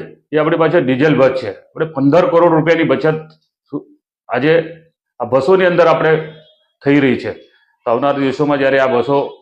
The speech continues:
સો ટકા ઇલેક્ટ્રિક થઈ જશે અને આપણે જ્યારે સોલાર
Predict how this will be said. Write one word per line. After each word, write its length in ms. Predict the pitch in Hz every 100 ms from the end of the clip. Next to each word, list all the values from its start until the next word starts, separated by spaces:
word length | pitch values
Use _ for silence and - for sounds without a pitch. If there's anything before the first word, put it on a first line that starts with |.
| _
સો 60 | - 131
ટકા 240 | 131 131
ઇલેક્ટ્રિક 320 | 123 123 131 117
થઈ 160 | 123 131
જશે 240 | 117 123 104 _ _ _
અને 120 | 117 127
આપણે 240 | 120 131 123 92 90 90 _ _ _ -
જ્યારે 180 | 120 123
સોલાર 360 | - 120 139